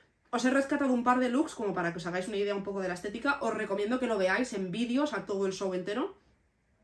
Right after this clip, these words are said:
Entonces, me flipan las gafas, obviamente me recuerdan las de Acne Studios, pero igualmente me flipan,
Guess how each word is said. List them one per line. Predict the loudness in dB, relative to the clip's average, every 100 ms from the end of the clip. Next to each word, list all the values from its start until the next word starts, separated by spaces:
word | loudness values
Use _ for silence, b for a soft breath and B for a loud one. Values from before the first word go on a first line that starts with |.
| _ _ -12
Entonces, | -4 -4 -2 -6 -8 B B B
me | -2
flipan | 0 0 0
las | 0 0
gafas, | 2 2 2 0 -2
obviamente | 0 2 0
me | -2
recuerdan | -4 -4 -4
las | -2 -2
de | -4
Acne | -4 -6
Studios, | -6 -4 -2 -2
pero | -2 -2
igualmente | 0 -2 -2
me | -6
flipan, | -6 -6 0 0 0